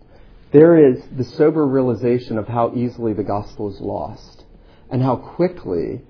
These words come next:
men are willing to turn away from the gospel. You know, these churches had been founded by Paul, but they didn't want to listen to Paul. Sometimes people don't want to listen to somebody just 'cause they don't want to listen to him. They didn't want to listen to Paul.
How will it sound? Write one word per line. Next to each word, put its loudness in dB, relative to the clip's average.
men 0
are 0
willing -2
to -10
turn -6
away -2
from -10
the -10
gospel. -12
You 4
know, 8
these 2
churches -4
had 0
been -2
founded 0
by -4
Paul, -4
but -2
they 2
didn't 2
want 0
to -4
listen -6
to -8
Paul. -12
Sometimes -2
people -2
don't 0
want -2
to -2
listen -2
to -6
somebody -4
just -16
'cause -10
they -4
don't -4
want -8
to -8
listen -12
to -18
him. -16
They -4
didn't 2
want -2
to 0
listen -6
to -10
Paul. -16